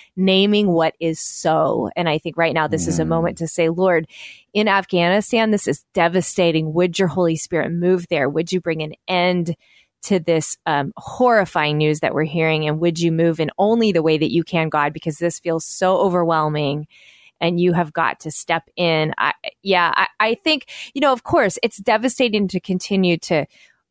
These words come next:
Speaker 1: share these news stories, continue to watch these news stories. But I think you're right, Brian. This is not a moment for debating.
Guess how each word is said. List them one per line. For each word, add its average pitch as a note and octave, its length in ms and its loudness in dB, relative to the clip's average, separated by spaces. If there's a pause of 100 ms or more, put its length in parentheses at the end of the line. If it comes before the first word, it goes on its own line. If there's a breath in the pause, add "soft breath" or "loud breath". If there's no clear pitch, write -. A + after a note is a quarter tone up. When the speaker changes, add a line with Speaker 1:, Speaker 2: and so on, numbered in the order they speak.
(320)
Speaker 1:
share A#3+ 320 2
these A3 240 2
news F#3 240 4
stories, D#3+ 640 2
continue F#3+ 440 0
to E3 80 2
watch F3+ 340 0
these G3+ 240 0
news F3 180 2
stories. E3 220 0
But F3 140 2
I F3 40 2
think A#3+ 220 -2
you're C#4+ 100 4
right, F#3+ 220 2
Brian. E3+ 240 2
This F3 160 0
is F3 140 -2
not F3 240 2
a F3+ 40 0
moment F3+ 520 2
for F#3 100 -4
debating. E3+ 800 -2